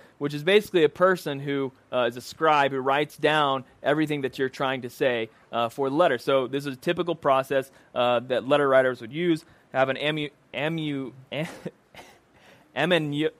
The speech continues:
I can't even say it again. I said it once, and that's all I can do.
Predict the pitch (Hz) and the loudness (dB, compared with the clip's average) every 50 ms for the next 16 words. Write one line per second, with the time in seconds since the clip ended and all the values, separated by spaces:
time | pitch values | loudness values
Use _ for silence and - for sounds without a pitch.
0 | _ - 127 170 - - 226 220 208 196 185 - - 214 196 185 175 156 165 151 | _ -4 -4 -4 -2 -2 2 4 4 4 4 6 8 8 8 8 6 4 4 2
1 | 135 143 - - - 214 170 - - 165 - - 214 214 208 190 185 196 190 185 | 2 2 -2 -12 -16 -14 -4 0 2 2 6 8 8 8 8 8 8 6 6 6
2 | 160 - - - - - - 156 165 175 - 220 202 202 202 196 - 202 190 196 | 4 -4 -14 -20 -18 -6 2 4 4 6 8 10 12 12 10 10 6 4 6 8
3 | 190 165 147 135 123 | 8 8 8 4 2